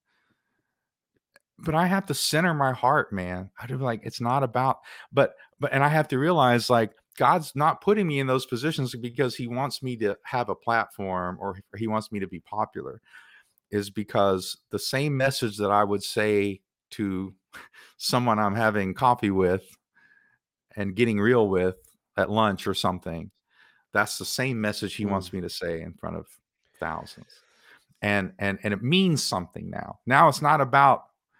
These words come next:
Speaker 1: how many people I can reach. It's about making sure I encourage. I'm always saying what he wants me to say. And that's been my experience. I, I, you know, o-, other people maybe have other experiences, and that's valid, and I don't wanna say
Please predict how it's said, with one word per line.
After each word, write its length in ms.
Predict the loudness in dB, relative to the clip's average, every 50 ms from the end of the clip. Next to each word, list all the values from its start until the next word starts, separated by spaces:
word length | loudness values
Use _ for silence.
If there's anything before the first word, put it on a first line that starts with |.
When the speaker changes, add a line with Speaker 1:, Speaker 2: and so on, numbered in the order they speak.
| _ _ _ _ _
Speaker 1:
how 160 | 0 2 2
many 160 | 2 2 0 -2
people 360 | -4 -6 -8 -6 -2 0 0
I 100 | 0 0
can 180 | -2 -6 -8
reach. 280 | -6 -6 -8 -8 -8 -12
It's 120 | -16 -14
about 280 | -10 -8 -8 -8 -8 _ _ _ _ _
making 440 | -8 -4 -2 0 -2 -2 -2 -4 -6
sure 360 | -6 -4 -2 0 2 2 2
I 100 | 2 0
encourage. 720 | -2 -6 -8 -10 -4 -2 0 0 2 0 -2 -4 -8 -8 -10
I'm 120 | -10 -10 -6 -2
always 480 | 0 2 2 2 2 0 -2 -2 -4
saying 320 | -8 -8 -8 -6 -6 -6 -6
what 100 | -6 -6
he 60 | -6
wants 280 | -6 -8 -8 -10 -10 -14
me 60 | -12
to 80 | -12 -12
say. 340 | -8 -6 -4 -4 -4 -6 _ _ -20 -18 -16 -16 -16 -16 -18 -20 _ -4
And 140 | -2 4 6
that's 180 | 6 6 6 4
been 160 | 0 0 2
my 120 | 4 4
experience. 680 | 2 2 -2 -8 -6 -4 -4 -4 -4 -6 -10 -16 -18 -18 _ _ 0
I, 60 | 0 0
I, 220 | 2 0 -2 -4 -4 -6
you 120 | -6 -2
know, 140 | -2 -4 -4 -6 _ -6 -6
o-, 40 | -4
other 280 | 2 2 2 2 4
people 240 | 2 2 0 2 2
maybe 360 | 0 0 0 0 0 0 0
have 220 | 2 2 0 0 0
other 200 | -2 0 0 -2
experiences, 680 | -2 -4 -8 -6 -4 -4 -4 -4 -6 -6 -6 -6 -6
and 180 | -6 -6 -2
that's 300 | -2 -2 -2 -4 -6 -16 -14 -16
valid, 520 | -2 2 4 6 6 6 4 2 0 -2
and 120 | -2 -2
I 80 | 0 0
don't 100 | 0 0
wanna 220 | -2 -4 -4 -6 -8 -8
say 420 | -10 -4 -4 -4 -4 -4 -6 -8